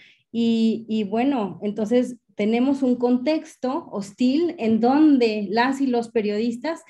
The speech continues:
están operando y están tratando de ejercer su derecho a la libre expresión en condiciones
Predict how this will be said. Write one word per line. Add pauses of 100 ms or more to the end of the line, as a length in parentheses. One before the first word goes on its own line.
(160)
están
operando
y
están
tratando
de (240)
ejercer
su
derecho
a
la
libre
expresión
en
condiciones